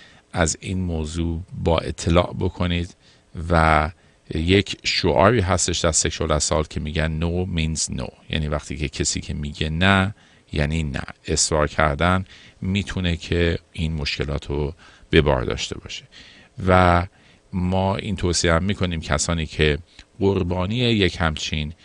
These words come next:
جرم بسیار وحشتناکی اگر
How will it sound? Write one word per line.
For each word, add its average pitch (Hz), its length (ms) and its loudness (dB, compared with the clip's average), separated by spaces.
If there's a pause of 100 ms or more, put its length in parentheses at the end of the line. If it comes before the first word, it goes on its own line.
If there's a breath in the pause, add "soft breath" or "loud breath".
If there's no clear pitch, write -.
(220 soft breath)
جرم 101 340 -2
بسیار 82 760 0 (420 soft breath)
وحشتناکی 80 680 0
اگر 76 320 -2